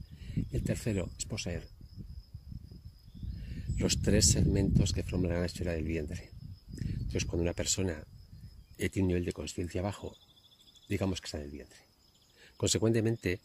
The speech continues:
solo quiere eso, o sexo, o poder, o poseer. Es lo, es lo que llama,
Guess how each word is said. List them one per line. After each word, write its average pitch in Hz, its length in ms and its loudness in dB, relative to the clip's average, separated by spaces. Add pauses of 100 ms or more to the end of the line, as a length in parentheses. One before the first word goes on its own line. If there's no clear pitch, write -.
(260)
solo 110 240 2
quiere 104 160 4
eso, - 260 0
o - 80 -6
sexo, - 480 -2 (300)
o - 80 0
poder, 92 380 0 (580)
o - 100 0
poseer. 92 340 -6 (600)
Es 85 80 -6
lo, 107 120 -2
es - 120 -6
lo 107 100 2
que 95 100 4
llama, 95 200 2